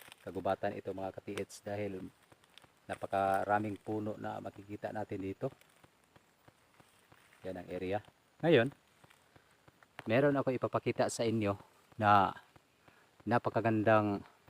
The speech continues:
sign o markers na hinukay ng ating mga kapwa ka-T H. Kaso,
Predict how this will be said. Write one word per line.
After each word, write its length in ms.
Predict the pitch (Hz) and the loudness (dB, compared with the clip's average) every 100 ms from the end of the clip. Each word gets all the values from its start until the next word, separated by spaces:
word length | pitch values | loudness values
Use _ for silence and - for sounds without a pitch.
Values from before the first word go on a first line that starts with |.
| _ _ _ _ _ _ - _ _ - _ _ - _ | _ _ _ _ _ _ -20 _ _ -20 _ _ -20 _
sign 480 | - 127 113 101 101 - | -2 4 6 4 -2 -6
o 160 | 107 98 | -4 0
markers 720 | 104 117 - 101 95 - - _ _ | 0 0 2 0 -2 -10 -12 _ _
na 160 | 110 | -2
hinukay 400 | 98 104 110 113 | 0 0 4 4
ng 160 | 110 113 | 4 4
ating 240 | 107 - | 0 0
mga 240 | 101 104 - | 0 0 0
kapwa 320 | 104 110 101 | 0 2 0
ka-T 160 | - 104 98 | 0 -2 -2
H. 240 | - - - _ _ - _ | -4 -12 -18 _ _ -20 _
Kaso, 480 | - 139 131 117 107 | 4 6 6 2 0